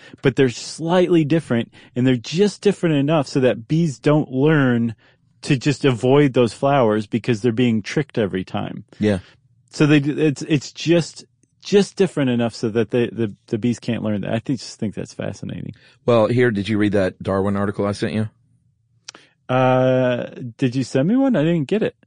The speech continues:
Speaker 2: Oh, maybe I didn't send this one. Sorry.
Speaker 1: Yeah, you didn't send it.
Speaker 2: <laughs>
Speaker 1: It's okay, but
Speaker 2: It's,
Speaker 1: tell me about it.
Speaker 2: it's called Moth Tongues, Orchids, and Darwin, The Predictive Power of Evolution. And basically back in the day,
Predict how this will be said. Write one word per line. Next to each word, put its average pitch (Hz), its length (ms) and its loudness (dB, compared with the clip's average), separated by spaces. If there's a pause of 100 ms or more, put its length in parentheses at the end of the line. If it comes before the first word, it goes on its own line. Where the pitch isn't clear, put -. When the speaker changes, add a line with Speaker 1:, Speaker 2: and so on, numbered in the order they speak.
(380)
Speaker 2:
Oh, 87 100 -6
maybe 82 240 -6
I 80 40 -8
didn't - 180 -14
send - 160 -14
this - 160 -18
one. 107 140 -18
Sorry. 107 340 -12
Speaker 1:
Yeah, 127 120 -2
you 127 140 2
didn't 139 220 2
send 120 280 -2
it. - 140 -10
Speaker 2:
<laughs> - 60 -12
Speaker 1:
It's 165 160 -2
okay, 110 300 0
but 107 100 -4
Speaker 2:
It's, 117 80 -2
Speaker 1:
tell 147 180 0
me 120 120 2
about 101 240 2
it. - 60 2
Speaker 2:
it's 123 120 0
called 135 220 2
Moth 123 300 2
Tongues, 131 320 2
Orchids, 117 360 0
and 104 120 2
Darwin, 101 360 2
The 92 80 0
Predictive 104 380 0
Power 104 260 2
of 92 100 0
Evolution. 92 640 0
And 95 360 -4 (100)
basically 107 380 -2
back 104 240 -2
in 95 60 -2
the 92 80 -2
day, 87 340 -2